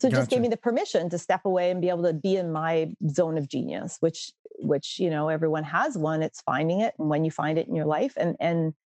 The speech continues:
Speaker 1: once I got clarity around that, I think I read that book even before I took the full leap.
Speaker 2: Oh,
Speaker 1: I,
Speaker 2: gotcha.
Speaker 1: I really, it's such a great book to read.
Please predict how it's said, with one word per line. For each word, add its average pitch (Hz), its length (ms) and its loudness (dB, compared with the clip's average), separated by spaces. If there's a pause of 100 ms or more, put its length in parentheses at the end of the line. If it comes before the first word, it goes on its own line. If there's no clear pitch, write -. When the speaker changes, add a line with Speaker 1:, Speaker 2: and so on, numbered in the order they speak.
(120)
Speaker 1:
once 214 160 2
I 185 160 2
got 160 220 -2
clarity 180 320 2
around 156 280 -2
that, - 320 -2 (480)
I 240 120 4
think 277 160 0
I 220 40 4
read 175 200 0
that 156 200 0
book 156 160 0
even 180 300 0
before 160 300 0
I 143 80 0
took - 260 -10
the 156 60 -12
full 151 300 0
leap. - 200 -4 (540)
Speaker 2:
Oh, 139 140 2 (220)
Speaker 1:
I, 165 120 4
Speaker 2:
gotcha. - 80 -4
Speaker 1:
I 156 80 2
really, 160 720 0
it's - 180 -4
such - 240 -2
a 165 60 2
great 143 420 -2
book - 200 -6
to - 140 -8
read. - 340 -4